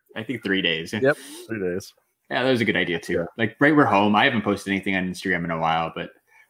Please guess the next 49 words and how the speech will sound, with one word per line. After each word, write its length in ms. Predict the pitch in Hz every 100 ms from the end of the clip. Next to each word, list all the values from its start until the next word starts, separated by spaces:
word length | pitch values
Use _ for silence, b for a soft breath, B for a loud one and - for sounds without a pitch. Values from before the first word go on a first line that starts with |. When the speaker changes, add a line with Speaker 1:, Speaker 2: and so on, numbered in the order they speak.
| -
Speaker 1:
uh, 140 | 90 -
I 100 | 90
need 240 | 80 78
to. 260 | 90 87 87 _ _ _ _ _ _ -
Speaker 2:
Yeah, 220 | 202 -
'cause 220 | 156 151 170
I'm, 160 | 175 185
I'm 100 | 165
going 240 | 185 220
through 220 | 139 131
stuff. 340 | 165 151 175 -
Like 140 | 107
I 20 |
said, 100 | 139
and, 140 | 117 120
like, 120 | 113
Speaker 1:
Yeah. 80 | 104
Speaker 2:
some, 100 | - -
some 160 | - 143
of 40 |
the 60 | 156
stuff 220 | - 156
I'm 80 | 143
like, 160 | 113 104
I'm 100 | 117
like, 120 | 110 - _
I've 220 | 101 123 139
even 180 | 147
forgot 400 | 151 160 143 147
that 80 | 156
I, 120 | 147 147
that 100 | 143
I've 160 | 147 143
had. 260 | 147 156
Like, 180 | 101 -
so, 140 | -
like, 140 | 104 -
the 100 | -
random, 500 | 107 98 110 131 131
like, 100 | 117
so, 100 | 113
like, 140 | 101 98
the 80 | 104
first 240 | 131 -
day 160 | 98 95
I 40 |
had, 180 | 104 92
like, 120 | 82
so 160 | 107